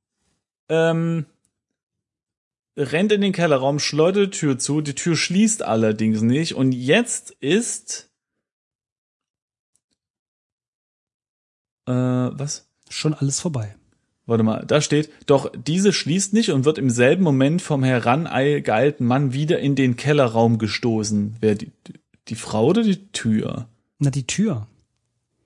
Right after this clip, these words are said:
Speaker 2: Also die
Speaker 1: Also
Speaker 2: Tür
Speaker 1: er,
Speaker 2: schließt,
Speaker 1: er öffnet die Tür.
Speaker 2: also die Tür öffnet sich in den Raum,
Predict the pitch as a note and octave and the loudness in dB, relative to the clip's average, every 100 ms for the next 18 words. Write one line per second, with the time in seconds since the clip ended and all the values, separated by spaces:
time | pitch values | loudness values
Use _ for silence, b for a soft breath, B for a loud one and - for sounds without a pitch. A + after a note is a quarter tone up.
0 | _ _ _ _ _ _ _ - C#3+ C3 | _ _ _ _ _ _ _ -6 -2 0
1 | A#2+ B2 D3 B3 - - D3+ B2+ C#3+ C#3 | 2 4 4 4 0 2 2 4 4 4
2 | A2+ G#2+ B2 C#3 C#3+ C3+ - G#3 A#3+ D3+ | 2 2 0 0 0 -4 0 2 2 0
3 | D3 - G#3+ F3+ E3+ - F#3 A3+ A3 F#3+ | -2 0 -2 -2 -4 0 2 4 2 2
4 | B2 A#2+ D#3+ A#3 | 2 0 -2 -4